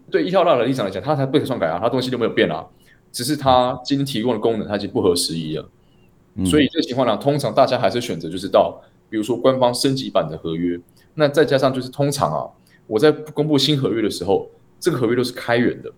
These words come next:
Speaker 1: open source。那 open source 代表说它可以被检验，它可以被就是 audit，可以被就是审查。那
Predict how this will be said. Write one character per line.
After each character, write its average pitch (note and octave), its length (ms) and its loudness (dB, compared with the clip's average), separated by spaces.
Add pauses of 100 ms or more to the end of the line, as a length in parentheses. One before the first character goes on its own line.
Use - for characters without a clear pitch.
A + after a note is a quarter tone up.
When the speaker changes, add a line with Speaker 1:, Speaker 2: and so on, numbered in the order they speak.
(100)
Speaker 1:
open A#2 200 0
source。 - 380 -2 (280)
那 A2 80 -2
open D#3 220 2
source D3+ 180 2
代 C#3+ 100 2
表 F#2 140 2
说 A2 120 -4
它 A#2 100 -4
可 A2 80 -2
以 - 20 0
被 A#2 100 -2
检 - 220 -2
验， F2 200 2 (680)
它 C#3 100 2
可 C#3 120 2
以 G2 60 0
被 A#2 260 2
就 A2+ 100 -6
是 - 100 -6
audit， G2+ 400 2
可 B2+ 100 -2
以 G#2 80 0
被 G#2+ 180 0
就 G2+ 120 -4
是 G2 200 -6 (320)
审 E2 260 0
查。 - 260 -6 (460)
那 D3 260 4